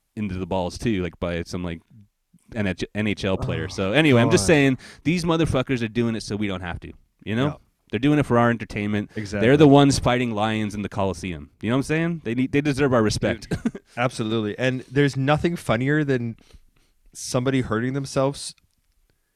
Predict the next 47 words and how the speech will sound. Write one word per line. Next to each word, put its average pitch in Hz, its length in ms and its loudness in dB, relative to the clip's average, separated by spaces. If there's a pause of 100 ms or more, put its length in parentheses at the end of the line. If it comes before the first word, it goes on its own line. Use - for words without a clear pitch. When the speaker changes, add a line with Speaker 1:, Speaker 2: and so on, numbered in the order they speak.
(180)
Speaker 2:
almost 127 540 2
to 131 100 -2
a 131 60 0
point 131 340 -2
of, 131 260 -4
like, 123 200 -2
no 131 120 0
return. 156 580 -2
You 143 100 0
know 147 40 8
what - 20 6
I - 20 4
mean? 175 180 4
It's - 100 4
Speaker 1:
Yeah, - 40 -2
Speaker 2:
like 135 100 -2
that 135 140 2
Speaker 1:
yeah. 101 100 2
Speaker 2:
fine 139 180 6
line 135 220 6
Speaker 1:
Oh. 151 60 2
Speaker 2:
where, 143 160 6
like, 131 200 -2
'cause 139 120 -2
it's 135 240 0
hilarious, 135 640 4
but 123 180 2
you're 127 100 4
like, 123 140 2
as 113 140 -6
long 143 280 2
as 147 120 0
you're 139 100 0
not 120 400 2 (580)
Speaker 1:
Actually, 117 220 -2
Speaker 2:
irreversibly 117 720 0
disabled 113 580 -4
or 104 80 -4
traumatized 131 640 -2
from 156 160 -4
it, 175 220 -2 (200)
but, 95 100 -12 (180)
Speaker 1:
Exactly. 87 180 -8
Speaker 2:
like, 87 160 -12
ch-, - 180 -18 (120)
almost 135 420 -2
there, 180 380 0